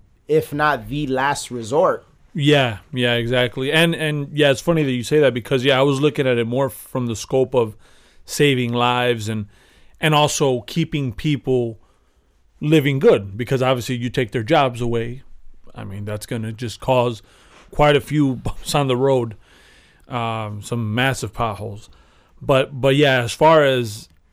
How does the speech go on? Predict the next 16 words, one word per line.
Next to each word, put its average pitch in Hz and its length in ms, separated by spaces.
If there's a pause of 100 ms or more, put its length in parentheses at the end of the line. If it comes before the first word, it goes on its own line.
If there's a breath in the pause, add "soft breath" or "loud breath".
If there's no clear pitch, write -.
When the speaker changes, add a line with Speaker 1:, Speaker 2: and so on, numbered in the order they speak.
(140)
Speaker 2:
as 127 140
that's 147 240
concerned, 123 460
I 123 80
feel 135 220
like 113 280 (1120)
it, 160 200
it's 147 120
just 156 240
such 151 180
a 135 80
drastic, 127 1000 (480)
you're 160 120
really 160 340
stopping 143 440
everything. 110 520